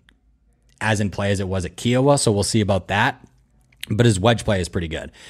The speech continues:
especially he's second on tour this season in driving distance, so he's gonna have more approaches from shorter than other guys, and that being thirteenth in that category is huge. So I don't know where we're gonna put him.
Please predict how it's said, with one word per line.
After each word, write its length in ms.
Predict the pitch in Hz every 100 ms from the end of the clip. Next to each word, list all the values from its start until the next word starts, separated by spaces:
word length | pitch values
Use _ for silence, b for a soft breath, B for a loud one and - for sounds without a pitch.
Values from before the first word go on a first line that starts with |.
| B
especially 640 | 107 95 - 131 - 117
he's 260 | 101 107 98
second 520 | - - - 110 117
on 120 | 107
tour 220 | 101 107 104
this 160 | 101
season 260 | - 104 101
in 120 | 92
driving 340 | 90 92 98
distance, 400 | 104 104 - 104
so 400 | - 98 92 92 B B B B B
he's 260 | 110 107 101
gonna 160 | 110
have 240 | 92 104 92
more 320 | 101 104 101
approaches 540 | 90 - 95 98 113
from 160 | - 101
shorter 420 | - 107 104 107
than 140 | 101
other 240 | 80 101 110
guys, 500 | 117 117 120 120 -
and 240 | 110 101
that 240 | 98 101 107 _ - _ _ -
being 200 | 110 107
thirteenth 420 | - 123 117 107
in 80 | 98
that 180 | 95 90
category 520 | - 85 82 78 78
is 120 | 76
huge. 300 | - 82 -
So 80 | 107
I 100 | 101
don't 120 | 110
know 100 | 117
where 120 | 110
we're 60 | 107
gonna 160 | 101 92
put 220 | - 92
him. 140 | 87